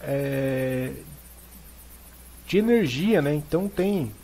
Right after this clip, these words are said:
eu vou em um outro lugarzinho aqui pra mostrar pra vocês.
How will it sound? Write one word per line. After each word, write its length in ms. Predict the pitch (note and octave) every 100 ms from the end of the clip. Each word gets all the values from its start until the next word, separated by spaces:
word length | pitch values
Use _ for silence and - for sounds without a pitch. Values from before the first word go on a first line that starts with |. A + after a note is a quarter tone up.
| - - -
eu 100 | D3
vou 180 | C3 F3
em 120 | F3
um 100 | C#3+
outro 200 | F3 E3+
lugarzinho 420 | C3 A#2+ A2 C#3
aqui 100 | D3
pra 100 | B2+
mostrar 280 | B2 A2+ B2
pra 160 | A#2+ A#2
vocês. 500 | G#2+ C3 D#3+ E3+